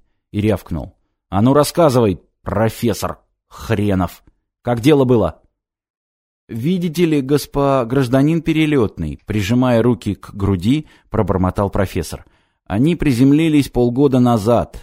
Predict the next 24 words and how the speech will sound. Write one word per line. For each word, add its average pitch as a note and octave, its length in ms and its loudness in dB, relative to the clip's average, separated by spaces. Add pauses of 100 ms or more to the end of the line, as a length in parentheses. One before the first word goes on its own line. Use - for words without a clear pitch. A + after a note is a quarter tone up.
(140)
вошли C3+ 380 -2
в - 80 -14
купол. C3 560 -4 (300)
Их C#3+ 280 -4
было D3 320 4
больше C3+ 440 0
сотни. A2+ 600 -4 (380)
Страшно, B2+ 720 0
да, B2 300 0
знаете, B2+ 500 0
очень D#3+ 440 2
страшно. G#2+ 640 -2 (320)
Люди, B2 560 2
чужие, B2+ 880 2
киборги, A2+ 760 0
роботы A2+ 840 0 (260)
издевались A2 720 2
над C3 220 0
нами, F#2 380 0 (280)
грозились G#2 800 2
обесчестить A#2+ 760 -2
жену A#2 360 4
и C#3 80 4
дочь. B2 480 0